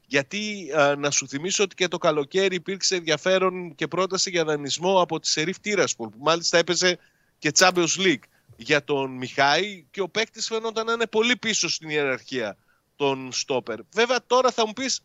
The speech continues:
ακόμα πίσω είναι στην ιεραρχία, αλλά δεν είναι όλα ξεκάθαρα. Υπάρχει και η περίπτωση του Βαρέλα που μένει εκτός αποστολής, πήρε μερικά παιχνίδια. Δεν ξέρω πώς θα αντιμετωπίσει μια ενδεχόμενη πρόταση ο,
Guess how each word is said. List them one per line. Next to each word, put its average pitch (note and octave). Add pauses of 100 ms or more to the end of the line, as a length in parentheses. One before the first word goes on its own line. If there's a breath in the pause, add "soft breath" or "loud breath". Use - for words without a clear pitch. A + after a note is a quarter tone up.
ακόμα A#3+
πίσω C4
είναι C#3
στην C#3
ιεραρχία, C3+ (520 soft breath)
αλλά G#3+
δεν A#3+
είναι A#3
όλα A#3
ξεκάθαρα. G3
Υπάρχει E3+
και D3
η B2+
περίπτωση A#2
του G2+
Βαρέλα D3+
που B2+
μένει B2+
εκτός A#2
αποστολής, A3
πήρε F#3
μερικά E3
παιχνίδια. G#3+ (440 soft breath)
Δεν D#3+
ξέρω F3
πώς C#3+
θα D#3
αντιμετωπίσει C#3
μια C#3+
ενδεχόμενη C#3
πρόταση C#3
ο, A#2+